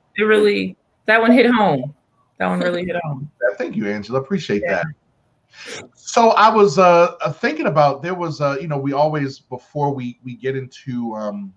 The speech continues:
Speaker 2: you know, all of our show, we, we still have, uh, moments that we kinda talk through some other issues that are going on. I think we had a couple of other head notes that we wanted to make sure we touched on. Do you remember what, um, a couple of them were? I know we had the situation with, um,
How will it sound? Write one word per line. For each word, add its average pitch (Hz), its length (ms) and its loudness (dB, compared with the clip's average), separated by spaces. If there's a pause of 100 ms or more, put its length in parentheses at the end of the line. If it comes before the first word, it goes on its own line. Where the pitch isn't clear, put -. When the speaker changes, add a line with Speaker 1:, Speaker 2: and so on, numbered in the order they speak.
(320)
Speaker 2:
you 131 80 -6
know, 113 340 -2
all 123 180 4
of 120 80 -2
our 110 120 -2
show, 127 260 0
we, 117 160 -2 (220)
we 127 80 -12
still 139 240 -2
have, 127 240 0 (680)
uh, 135 100 0
moments 131 580 2
that 123 160 -4
we 120 180 -6
kinda 123 320 -4
talk - 420 0
through 127 220 -4
some 107 260 -8
other 120 180 -2
issues 120 340 -10
that 113 100 -6
are 110 60 -6
going 117 240 -6
on. 117 100 -4
I 113 60 -6
think 175 160 -8
we 170 80 -4
had 151 100 4
a - 80 -4
couple 135 300 0
of 113 220 -2 (340)
other 156 200 4
head 135 220 2
notes 117 240 -4
that 117 100 -4
we 113 80 -4
wanted 117 180 -4
to 113 60 -6
make 117 160 -6
sure 120 220 -4
we 110 180 -4
touched - 320 -4
on. 107 280 -4 (280)
Do 135 60 -4
you 156 80 4
remember 160 240 4
what, 143 220 4
um, 131 100 4
a 127 60 0
couple - 220 -4
of 135 60 0
them 131 120 2
were? 131 160 4
I 127 120 0
know 147 200 4
we 143 160 2
had 135 260 0
the 120 80 -8
situation 131 720 -8
with, 117 240 -8
um, 110 240 -10